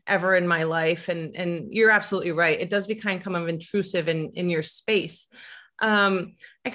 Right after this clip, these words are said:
I kinda, just to close it off, um, I would love you know, I always feel, um, over this past summer with covid and, like, a lot of the racial kind of confrontations that we had in our country, and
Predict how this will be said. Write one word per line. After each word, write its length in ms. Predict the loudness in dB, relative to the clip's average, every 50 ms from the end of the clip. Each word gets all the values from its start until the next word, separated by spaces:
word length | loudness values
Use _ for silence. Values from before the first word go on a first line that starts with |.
| -2 -2
I 80 | -2
kinda, 380 | 0 2 2 4 4 4 4 4
just 160 | 2 2 0
to 80 | -2 -4
close 380 | -2 0 4 6 6 8 8
it 80 | 6 6
off, 460 | 6 6 6 6 6 6 4 0 -4 -2
um, 400 | 2 4 4 4 4 2 0 -2 -2 0
I 120 | 2 4
would 200 | 4 4 2 2
love 640 | -2 0 2 2 4 4 4 2 0 0 -4 -10 -20 _ _ _ _ _ _ _ -6 -2
you 40 |
know, 120 | 0 0 2
I 120 | 2 2
always 360 | 0 0 0 0 -2 -4 -6
feel, 640 | -8 -8 -4 -2 0 0 0 0 -2 -2 -4 -4 -4 -4
um, 360 | -2 -2 -2 -2 -4 -4 -4
over 240 | -4 -4 -2 -2 -2
this 240 | -2 -2 -4 -6 -10 -8
past 480 | -4 -2 0 0 0 0 -2 -6 -6 -4
summer 800 | -4 -2 0 0 0 0 2 0 0 0 0 0 -2 -4 -4 -4
with 420 | -4 -4 -2 -2 -4 -6 -10 -18 _ _ _ -18
covid 720 | -6 -2 -2 0 0 0 0 0 2 2 2 0 0 -2
and, 80 | -4
like, 160 | -4 -6 -6
a 60 | -6 -4
lot 180 | -4 -4 -2
of 60 | -4
the 80 | -6 -6
racial 680 | -6 -4 -4 -4 -4 -4 -6 -4 -2 -2 -2 -4 -4 -8 -8
kind 160 | -6 -4 -4
of 160 | -4 -4 -6 -12 _ _
confrontations 760 | -8 -6 -4 -2 -2 -2 -2 0 0 -2 -2 -2 -4 -6 -2 -2
that 140 | 0 0
we 120 | 0 -2 -2
had 180 | -2 -2 0
in 100 | 0 0
our 120 | 0 0 0
country, 640 | -2 -4 -4 -4 -4 -4 -2 0 2 2 4 4 2
and 200 | 2 -2 -6